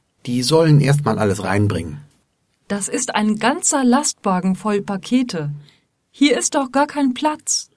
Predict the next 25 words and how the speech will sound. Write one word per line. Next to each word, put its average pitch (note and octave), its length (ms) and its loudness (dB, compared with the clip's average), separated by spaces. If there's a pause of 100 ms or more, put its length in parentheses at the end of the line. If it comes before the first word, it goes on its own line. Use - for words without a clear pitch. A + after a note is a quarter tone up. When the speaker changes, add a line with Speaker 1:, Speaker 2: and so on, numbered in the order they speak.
(340)
Speaker 1:
Nur E3 480 4
bei G3+ 260 -2
Abnahme A2+ 540 -2
von C3 260 -6
großen A#2+ 580 0
Mengen G#2+ 420 0 (220)
gibt - 280 -6
es D3 100 2
ebenso B2+ 400 0
richtig - 500 -2
Rabatt. D3 380 -2 (560)
Da F#2 200 -6
habe A2+ 200 -2
ich A#2+ 120 -6
mal F#2+ 180 -2
zugeschlagen. F#2 800 -6 (180)
Ein G#2 180 0
super G#2+ 480 2
Geschäft. D#2+ 560 -4 (500)
Speaker 2:
Was C4 340 0
hast D4 260 -4
du C#4 60 2
denn A#3 260 4
eigentlich G#3 480 -2
bestellt? E3+ 640 -8